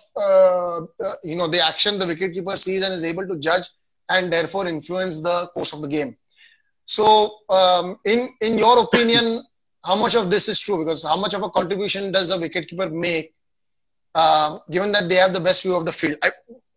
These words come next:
uh, Mahendra Singh Dhoni, Adam Gilchrist, you can name a few cricketers who are extremely shrewd and,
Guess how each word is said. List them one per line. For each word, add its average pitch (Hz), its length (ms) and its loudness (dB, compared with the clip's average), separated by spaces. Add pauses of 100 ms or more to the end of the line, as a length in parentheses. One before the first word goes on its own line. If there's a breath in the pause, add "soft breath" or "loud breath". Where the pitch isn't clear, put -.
(100)
uh, 175 60 -2
Mahendra 180 340 0
Singh 214 200 0
Dhoni, 196 220 2
Adam 196 300 2
Gilchrist, 180 440 -4
you 196 100 -8
can 196 180 -4
name 196 140 -4
a 196 80 -4
few 202 380 -6 (460)
cricketers 170 380 -4
who 175 120 -4
are 185 80 0
extremely 190 400 -4
shrewd 175 380 0
and, 170 220 -4